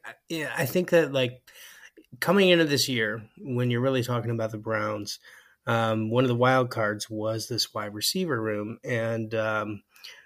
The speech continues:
you know, just in a general sense, um, we needed to hear some good news from these guys, and we're not hearing it yet. You know, whether it's Bell, whether it's, uh, Schwartz, whether it's D P J,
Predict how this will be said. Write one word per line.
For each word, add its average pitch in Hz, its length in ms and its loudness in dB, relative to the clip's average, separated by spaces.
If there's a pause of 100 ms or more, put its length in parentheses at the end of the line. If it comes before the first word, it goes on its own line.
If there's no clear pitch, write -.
(120)
you 131 60 0
know, 117 140 2
just 151 260 -2
in 170 140 2
a 127 100 2
general 131 400 2
sense, 139 640 2 (160)
um, 110 520 -6 (1700)
we 165 760 4
needed 151 260 0
to 135 60 0
hear 147 200 0
some 131 240 -2
good 127 180 0
news 156 260 0
from 135 140 -4
these 113 160 -2
guys, 117 260 -2
and 117 80 -4
we're 123 80 -2
not 139 120 -6
hearing 135 420 -2
it 107 80 -4
yet. 98 400 -8 (160)
You 113 160 -6
know, 127 260 0
whether 113 320 0
it's 107 140 -4
Bell, 147 420 2
whether 113 240 0
it's, - 400 -4
uh, 110 720 -4
Schwartz, 156 540 0
whether 120 240 0
it's - 160 -6
D 135 180 -6
P 123 140 -6
J, 143 500 0